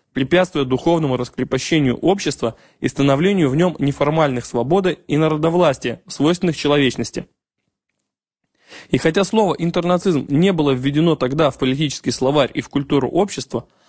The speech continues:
но слова «сионизм», «космополитизм», «низкопоклонство перед Западом» в официальной сталинской пропаганде истолковывались именно по характерным признакам проявления того глобального исторического явления,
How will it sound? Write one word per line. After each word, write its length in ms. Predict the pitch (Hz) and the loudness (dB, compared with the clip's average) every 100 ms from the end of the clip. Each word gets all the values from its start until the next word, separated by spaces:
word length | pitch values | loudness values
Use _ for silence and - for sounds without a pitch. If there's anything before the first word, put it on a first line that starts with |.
| _ - | _ -2
но 100 | 139 | -2
слова 420 | - 175 170 - - | 2 4 4 0 -10
«сионизм», 800 | - 165 180 156 151 147 139 _ | -4 0 2 2 0 0 -4 _
«космополитизм», 880 | - 156 175 170 160 143 151 156 147 _ _ - | -6 -2 0 2 0 2 2 2 -2 _ _ -2
«низкопоклонство 720 | 165 175 175 165 170 175 156 | 0 2 0 0 0 0 -2
перед 260 | 139 139 123 | -2 -2 0
Западом» 460 | 147 170 180 180 - _ - | 2 0 0 -2 -4 _ -6
в 60 | 135 | -4
официальной 540 | 143 143 190 196 165 | -2 2 2 2 -2
сталинской 480 | - 175 165 139 127 | 0 0 2 -2 -4
пропаганде 600 | 131 135 135 175 196 180 | -4 -2 0 2 0 0
истолковывались 720 | 156 - 131 175 190 196 180 - | -4 -2 -2 2 2 2 -2 -2
именно 300 | 175 196 180 | 0 2 2
по 120 | 151 | -2
характерным 540 | 147 135 131 170 143 | -2 -4 0 0 0
признакам 500 | 117 156 185 180 175 | 2 2 2 0 0
проявления 680 | 139 131 123 127 175 185 175 | 0 2 2 2 2 2 0
того 340 | 127 131 123 160 | 0 0 0 2
глобального 540 | 131 135 147 139 120 | 0 2 0 0 -2
исторического 560 | 117 - 139 127 - 117 | -2 0 0 -2 -2 2
явления, 520 | 113 131 202 165 113 | 2 2 2 0 -4